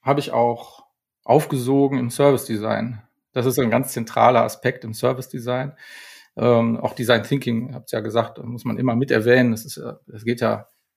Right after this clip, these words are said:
einher miteinander. Zentral immer zu gucken, von welcher Perspektive aus denken wir.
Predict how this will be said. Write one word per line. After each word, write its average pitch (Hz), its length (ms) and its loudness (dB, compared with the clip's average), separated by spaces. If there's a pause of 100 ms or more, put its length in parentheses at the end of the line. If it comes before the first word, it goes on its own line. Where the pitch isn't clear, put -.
(100)
einher 120 400 2
miteinander. 120 640 -2 (640)
Zentral 135 460 2
immer 165 240 0
zu 165 120 -8
gucken, 143 760 -4 (520)
von 127 160 4
welcher 143 300 6
Perspektive 139 640 -2
aus 120 200 0
denken 127 380 -2
wir. 110 260 -10